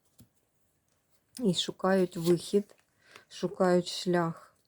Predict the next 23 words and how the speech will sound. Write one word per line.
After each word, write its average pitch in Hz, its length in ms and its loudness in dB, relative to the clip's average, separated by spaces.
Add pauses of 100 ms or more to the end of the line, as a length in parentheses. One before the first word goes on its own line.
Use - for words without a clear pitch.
(140)
як 175 320 -2
їх - 180 -18
визволити. 170 840 -4
І 170 500 -2
також 180 380 -2
дітей 175 560 0
дуже 170 400 -6
сильно, 170 540 -2 (720)
от 175 160 -2 (140)
тут 170 240 -4
стосується - 800 -2
дітей, 170 600 0 (220)
з-, 165 260 -16
ідуть 165 400 0
домовленості, 165 1000 0
щоб 165 320 -10
дітей 170 480 -2
повернути 165 800 -2
в 165 220 -8
Україну. 170 760 -2 (500)
Рашисти 196 520 -2
наміряні, 170 1160 2
ем, 170 320 -6